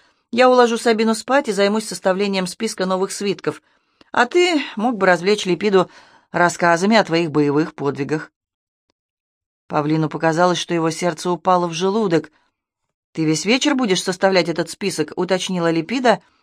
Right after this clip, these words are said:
по-прежнему не сводя глаз с павлина. «Но ведь это займет много времени, пожалуй, всю ночь». «Пожалуй, лучше приступить к делу прямо сейчас. Если я оставлю эти свитки здесь,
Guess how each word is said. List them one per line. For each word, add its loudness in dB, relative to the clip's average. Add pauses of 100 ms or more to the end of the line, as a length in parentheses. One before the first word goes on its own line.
(200)
по-прежнему 0
не -2
сводя 2 (280)
глаз 0
с -10
павлина. 0 (680)
«Но -2
ведь -4
это -6
займет -2
много 0
времени, -2
пожалуй, 0
всю -4
ночь». -2 (840)
«Пожалуй, 4
лучше -2
приступить -6
к -10
делу 0
прямо -2
сейчас. -4 (540)
Если -4
я 6
оставлю 2
эти -2
свитки -4
здесь, -2